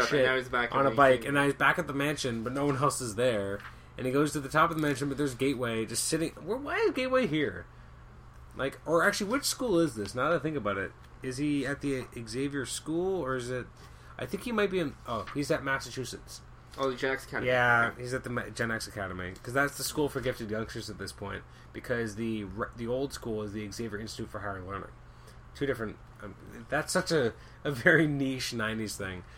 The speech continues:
Speaker 2: Uh, Wolverine confronts Gateway. Uh, Gateway's, like, going to, like, his mind. I didn't know Gateway could do stuff like this. The Gateway knocks him off, like, the roof, and then Elektra's there, and, like,
Speaker 1: Just catches
Speaker 2: she,
Speaker 1: him.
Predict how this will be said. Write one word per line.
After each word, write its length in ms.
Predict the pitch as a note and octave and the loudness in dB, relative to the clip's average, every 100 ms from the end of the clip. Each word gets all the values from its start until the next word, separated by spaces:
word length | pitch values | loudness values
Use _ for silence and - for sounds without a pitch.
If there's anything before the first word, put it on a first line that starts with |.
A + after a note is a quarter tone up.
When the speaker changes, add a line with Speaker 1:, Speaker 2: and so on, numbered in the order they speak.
| - - | -16 -6
Speaker 2:
Uh, 240 | - A2+ A2+ | 2 4 4
Wolverine 380 | B2+ A#2+ B2+ A#2 | 2 2 0 0
confronts 420 | A#2 G#2 A2+ G#2+ | -6 -2 -2 -2
Gateway. 760 | - F3 C#3 D#3+ D#3 D3+ D3+ C#3+ - - - - | 0 0 2 0 0 0 -2 -4 -12 -20 -14 -4
Uh, 380 | A2 G#2+ G#2 F#2+ - - - - - | 0 0 0 -4 -8 -18 -18 -10 0
Gateway's, 480 | C#3 C3+ C#3+ C3 | 2 2 2 4
like, 200 | B2+ A#2+ - A#2+ A#2 | 4 2 -4 -14 -6
going 320 | A#2 B2 A#2+ | -4 -2 -2
to, 120 | A#2+ | -4
like, 160 | A2 A2 | -6 -6
his 140 | G#2 | -8
mind. 520 | G2+ G2+ A2+ C3+ C3+ - | -2 -2 -2 -4 -6 -10
I 60 | F3 | -6
didn't 180 | A3+ A#3+ | -4 0
know 120 | F#3+ | 0
Gateway 320 | C3 A#2 A#2+ | 0 -2 -6
could 180 | A#2 F2+ | -8 -6
do 160 | B2 | -6
stuff 260 | C#3 - D3+ | -4 -4 -4
like 140 | D3+ | -6
this. 380 | D#3 D#3 D3 - - - - - | -4 -4 -4 -8 -12 -18 -18 -8
The 80 | A2+ | -2
Gateway 240 | C3 C#3 | 0 2
knocks 300 | C3+ B2 A#2 | 2 2 2
him 80 | C#3+ | 4
off, 260 | C3+ C3 | 4 2
like, 160 | A#2 G2 | -4 -4
the 80 | A2 | -4
roof, 380 | G2+ A#2 C#3 - | 0 0 0 -2
and 100 | A#2+ | -4
then 160 | A2 G#2+ - - | -4 -6 -14 -8
Elektra's 540 | A#2 A#2 - D#3+ D3+ D3 | -2 -2 0 2 4 4
there, 340 | D3+ C#3+ D3+ | 4 4 4
and, 100 | C#3 | 2
like, 180 | A#2+ A2 | -2 -4
Speaker 1:
Just 120 | - | -8
catches 320 | - A#2 - - | -6 -4 -4 -4
Speaker 2:
she, 140 | |
Speaker 1:
him. 40 | F#3 | -2